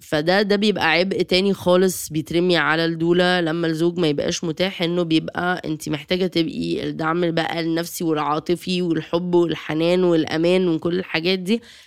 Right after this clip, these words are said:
غير الجزء بقى المهني بتاعك، يعني ال-، الوظيفة بتاعتك إن أنتِ تعملي واحد، اتنين، تلاتة، أربعة، تك، تك، تك، تك.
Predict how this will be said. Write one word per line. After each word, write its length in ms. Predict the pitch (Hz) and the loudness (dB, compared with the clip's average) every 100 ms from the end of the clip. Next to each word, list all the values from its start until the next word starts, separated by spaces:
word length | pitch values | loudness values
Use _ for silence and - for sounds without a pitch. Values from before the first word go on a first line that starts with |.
| - | -8
غير 420 | 170 208 240 226 | 2 6 6 4
الجزء 400 | 165 165 185 185 | 2 4 4 4
بقى 180 | 170 165 | 2 2
المهني 400 | 175 165 160 151 | 2 2 2 0
بتاعك، 480 | 147 156 143 127 - | 0 2 2 -2 -6
يعني 240 | 135 147 | -6 -4
ال-، 200 | 147 143 | -4 -2
الوظيفة 500 | 143 147 147 175 - | 0 2 4 4 2
بتاعتك 420 | 135 147 135 - 139 | -4 -2 -4 -6 -6
إن 100 | 143 | -6
أنتِ 220 | 147 143 | -6 -6
تعملي 360 | 139 139 151 | -4 -2 0
واحد، 260 | 147 143 139 | -2 -4 -4
اتنين، 220 | 151 147 | -4 -4
تلاتة، 280 | 143 135 139 | -4 -6 -6
أربعة، 260 | 143 139 143 | -6 -6 -6
تك، 200 | 143 - | -6 -6
تك، 200 | 143 131 | -8 -8
تك، 160 | 151 | -12
تك. 160 | - | -12